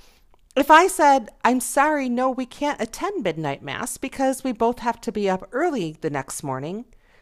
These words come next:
she would suggest we take a nap earlier in the day. No matter what excuse I gave,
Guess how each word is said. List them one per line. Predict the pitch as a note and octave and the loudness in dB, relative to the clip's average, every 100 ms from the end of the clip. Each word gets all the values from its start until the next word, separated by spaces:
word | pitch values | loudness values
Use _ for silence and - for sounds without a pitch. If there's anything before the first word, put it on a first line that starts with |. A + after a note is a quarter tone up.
| _ | _
she | - - E4 | -16 -4 0
would | B4 - | 2 0
suggest | - E3 - C#3 E3+ - - | -2 -10 -4 -2 0 -2 -6
we | D#4+ E4 - _ _ _ | -6 -6 -8 _ _ _
take | D#4+ D#4+ | -8 -4
a | |
nap | D4 D4+ G#4 - - | -2 -2 -2 -6 -8
earlier | F3 D#3 C#3+ C#3+ | -6 -6 -4 -6
in | C3+ | -6
the | C3 | -6
day. | C3+ A#2 - _ _ _ _ _ _ _ _ _ _ | -8 -10 -14 _ _ _ _ _ _ _ _ _ _
No | G#3+ | 0
matter | C4 E4 F#4 | 6 6 6
what | D4+ C#4 | 4 4
excuse | - - C4+ B3+ | 0 -6 -6 0
I | B3 A#3 | 0 2
gave, | B3 D#4 D4+ A#3+ A3 | 0 -2 0 -2 -4